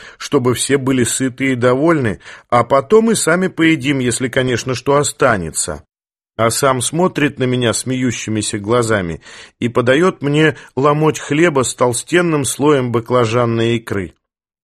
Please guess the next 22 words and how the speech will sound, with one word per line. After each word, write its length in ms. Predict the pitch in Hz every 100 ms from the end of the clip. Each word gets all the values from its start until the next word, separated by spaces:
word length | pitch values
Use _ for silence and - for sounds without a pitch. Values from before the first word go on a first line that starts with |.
| _ _ -
В 120 | 131
общем, 400 | 180 - 156 139
ни 100 | 135
супа, 540 | 120 202 - 165 139 - _ -
ни 160 | 143
второго 680 | 127 - 117 156 185 156 135 - _
нам 260 | 135 170 175
в 80 |
тот 280 | - 147 117
день 260 | 104 151 143
не 100 | 127
досталось. 720 | 110 104 - 95 73 67 - _ _ _ -
Смотрю, 400 | 135 151 175 202
отец 320 | 175 151 -
Ферапонт 520 | 135 123 120 135 113
достал 440 | 113 117 - 117
ящик 420 | 107 117 110 - 101
баклажанной 800 | 107 107 110 101 107 101 101
икры, 340 | 95 151 175 - - _
открыл 460 | - 123 - 143 139
три 200 | - 113
банки 580 | 98 156 175 160 147